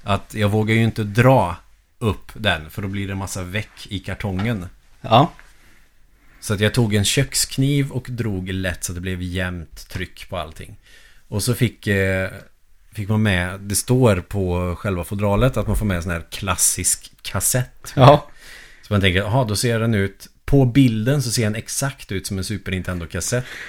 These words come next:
Speaker 2: Ja.
Speaker 1: Och så, mm, öppnar jag den och den ser ju inte ut som en Super Nintendo-kassett.
Speaker 2: Nej, jag sitter och håller i den nu. Eh,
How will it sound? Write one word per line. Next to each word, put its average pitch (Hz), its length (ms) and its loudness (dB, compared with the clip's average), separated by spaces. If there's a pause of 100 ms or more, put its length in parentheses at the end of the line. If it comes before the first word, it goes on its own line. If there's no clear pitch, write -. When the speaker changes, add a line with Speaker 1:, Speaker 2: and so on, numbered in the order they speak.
(260)
Speaker 2:
Ja. 117 240 6 (120)
Speaker 1:
Och 120 180 -2
så, 98 340 0
mm, 95 260 -6
öppnar 98 320 -8
jag 87 80 0
den 98 160 -2
och 92 100 -6
den 92 320 -8
ser 101 180 -4
ju 92 240 -6
inte 85 280 -12
ut - 140 -20
som 82 120 -18
en 80 60 -18
Super - 260 -16
Nintendo-kassett. 78 380 -16
Speaker 2:
Nej, 120 120 8
jag 117 120 8
sitter 127 300 6
och 117 60 8
håller 110 340 6
i 113 140 6
den 104 180 8
nu. 82 140 4
Eh, 101 460 4